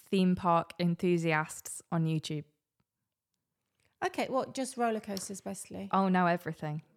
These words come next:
Speaker 1: They go everywhere. They go all around Europe. They
Speaker 2: Do
Speaker 1: ba-,
Speaker 2: they?
Speaker 1: so basically, it's this channel, they're called Theme Park Worldwide, and they go to, like, Thorpe Park. They go on, like, the opening day. They go on, like, when a new ride opens. They literally, they're, like,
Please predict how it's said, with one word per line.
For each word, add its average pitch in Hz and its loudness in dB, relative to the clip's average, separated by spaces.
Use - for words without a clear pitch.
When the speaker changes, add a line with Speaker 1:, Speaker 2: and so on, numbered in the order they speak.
Speaker 1:
They 185 2
go 175 4
everywhere. 160 0
They 165 -4
go 170 0
all 190 0
around 196 2
Europe. 160 0
They 185 0
Speaker 2:
Do 202 -2
Speaker 1:
ba-, 202 4
Speaker 2:
they? 233 -4
Speaker 1:
so 269 -2
basically, 240 0
it's 226 0
this 233 -4
channel, 214 2
they're 190 0
called 190 -2
Theme 208 -2
Park 185 0
Worldwide, 170 2
and 175 2
they 175 0
go 208 4
to, 214 -4
like, 175 0
Thorpe 208 0
Park. 175 4
They 190 2
go 180 2
on, 175 4
like, 165 0
the - -6
opening 185 4
day. 160 0
They 160 -2
go 170 0
on, 165 2
like, - -4
when 165 0
a 165 2
new 180 6
ride 185 6
opens. 165 -2
They 202 4
literally, 196 2
they're, 226 2
like, 285 2